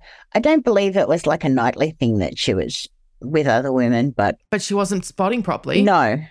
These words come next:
Speaker 2: I mean, let's not forget to put that into context. We've spoken before about the man who murdered Jill Meagher was raping and terrorising sex workers in St Kilda every chance he got whenever he was out of jail before he murdered Jill Meagher.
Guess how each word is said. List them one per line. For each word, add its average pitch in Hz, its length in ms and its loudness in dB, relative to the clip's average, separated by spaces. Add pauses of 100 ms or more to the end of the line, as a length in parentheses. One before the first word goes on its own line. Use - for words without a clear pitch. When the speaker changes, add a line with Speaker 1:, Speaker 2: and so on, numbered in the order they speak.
(400)
Speaker 2:
I 220 40 -2
mean, 247 140 0
let's 285 180 -2
not 247 140 -2
forget 202 320 -2
to 220 100 -6
put 214 200 -4
that 196 120 -2
into 196 180 -4
context. 165 640 -6
We've 170 160 -4
spoken 170 300 -6
before 160 300 -6
about 156 260 -6
the 170 60 -8
man 165 220 -4
who 165 120 -4
murdered 160 340 -4
Jill 156 200 -4
Meagher 156 440 -4 (420)
was 175 440 -4 (360)
raping 185 540 -4
and 160 140 -6
terrorising 165 760 -4
sex - 300 -6
workers 156 340 -6
in 156 100 -6
St - 220 -8
Kilda 151 440 -4 (640)
every 185 200 -2
chance 165 320 -2
he 160 80 -2
got 165 220 -4
whenever 160 260 -4
he 156 80 -2
was 151 160 -4
out 151 140 -2
of 151 80 -10
jail 147 420 -4
before 147 360 -6
he 151 100 -4
murdered 143 300 -6
Jill 139 200 -8
Meagher. 135 400 -6